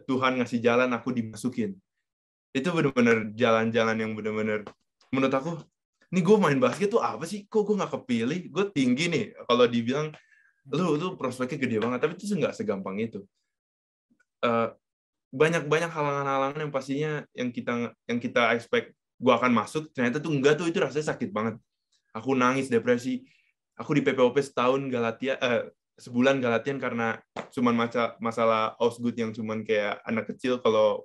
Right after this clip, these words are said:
dengkulnya sakit. Karena jumpers itu, aku mengalami kayak gitu, itu bener-bener kayak menurut aku, ya, kalau nggak ada orang yang support di sebelah aku, yang samping-samping aku, coaches, teman-teman sih, aku nggak bisa sih. Mama,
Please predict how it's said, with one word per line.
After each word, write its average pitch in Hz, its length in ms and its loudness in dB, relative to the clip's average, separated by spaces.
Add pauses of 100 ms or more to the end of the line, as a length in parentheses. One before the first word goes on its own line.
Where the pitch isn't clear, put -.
(140)
dengkulnya 107 320 0
sakit. - 480 -8 (1200)
Karena 110 240 0
jumpers 110 400 0
itu, 127 400 -4 (160)
aku 139 480 -4
mengalami 117 400 -2
kayak 120 240 -6
gitu, - 80 -6
itu - 160 -8
bener-bener 120 380 -4
kayak 101 180 -2
menurut 107 240 -6
aku, 139 120 -10 (1200)
ya, 117 160 4
kalau 123 240 6
nggak 127 160 6
ada 131 160 4
orang 135 240 4
yang 135 80 -4
support 131 320 2
di 127 80 -2
sebelah 117 400 0
aku, 147 400 -4
yang 117 240 -6
samping-samping 117 640 -2
aku, 131 240 -4
coaches, 123 560 2 (320)
teman-teman 117 400 -2
sih, 143 80 -2
aku 135 160 -4
nggak 107 160 -2
bisa 101 240 -6
sih. 101 160 -16 (800)
Mama, 113 400 0